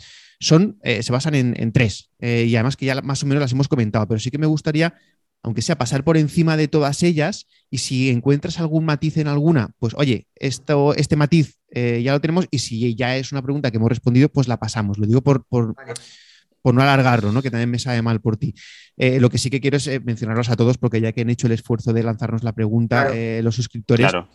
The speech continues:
Speaker 1: pues qué menos que, que leerles la pregunta, ¿no? Em, empiezo yo, si te parece. Eh,
Speaker 3: Sí,
Speaker 1: Alejandro,
Speaker 3: arranca.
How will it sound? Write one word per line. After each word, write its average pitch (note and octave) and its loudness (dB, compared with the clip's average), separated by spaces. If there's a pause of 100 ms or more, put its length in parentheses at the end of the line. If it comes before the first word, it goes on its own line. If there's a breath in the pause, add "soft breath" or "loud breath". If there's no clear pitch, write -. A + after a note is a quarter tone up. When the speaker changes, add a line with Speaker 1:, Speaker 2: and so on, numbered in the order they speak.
(200)
Speaker 1:
pues C3 2
qué C#3 0
menos B2+ 2
que, B2 0
que A2+ -6
leerles A2 -2
la B2 -4
pregunta, A2 -2
¿no? C#3+ -4 (600 loud breath)
Em, C#3 4 (540)
empiezo D3+ 2
yo, C#3+ 4
si C3 -6
te A#2+ -6
parece. A2+ -4 (100)
Eh, C3 -4
Speaker 3:
Sí, - -8
Speaker 1:
Alejandro, D#3 4
Speaker 3:
arranca. - 2